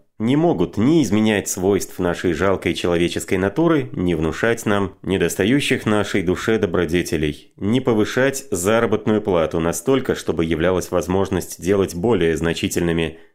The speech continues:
сбережения, потому что мы зависим от общих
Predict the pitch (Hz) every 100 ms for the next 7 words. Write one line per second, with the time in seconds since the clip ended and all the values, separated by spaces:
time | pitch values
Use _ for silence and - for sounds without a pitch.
0 | _ 80 90 87 82 85 76 73 73 76
1 | - _ _ - 98 104 107 - 110 123
2 | 156 139 131 135 - 123 - 101 98 110
3 | 131 - - 127 -